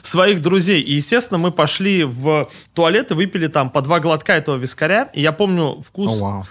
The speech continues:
Speaker 1: дешёвого виски, привкус вот этой сжёной резины странный, которая от Red Label. И помню, что я выхожу, и мне тогда в восьмом классе уже казалось, я такой: "Что за хуйня?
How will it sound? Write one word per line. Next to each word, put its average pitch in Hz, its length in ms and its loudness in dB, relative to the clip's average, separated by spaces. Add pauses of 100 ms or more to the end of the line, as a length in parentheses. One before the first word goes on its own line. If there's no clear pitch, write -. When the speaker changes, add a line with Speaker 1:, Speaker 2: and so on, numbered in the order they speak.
Speaker 1:
дешёвого 165 680 2
виски, 180 440 -2
привкус 160 600 -2
вот 139 140 -2
этой 143 200 -2
сжёной 151 460 0
резины 147 440 -2
странный, 123 560 -2
которая 120 340 -2
от 98 60 -6
Red 131 180 0
Label. 135 340 0
И 123 40 -2
помню, 170 240 -2
что 156 160 -4
я 135 40 0
выхожу, 147 380 -2
и 220 60 -2
мне 143 160 -2
тогда 156 220 -2
в 139 40 -8
восьмом 143 260 -4
классе 156 280 -2
уже 113 120 -8
казалось, 123 360 -4
я 104 60 -10
такой: 110 180 -16
"Что - 200 -14
за 165 80 -10
хуйня? 139 440 -10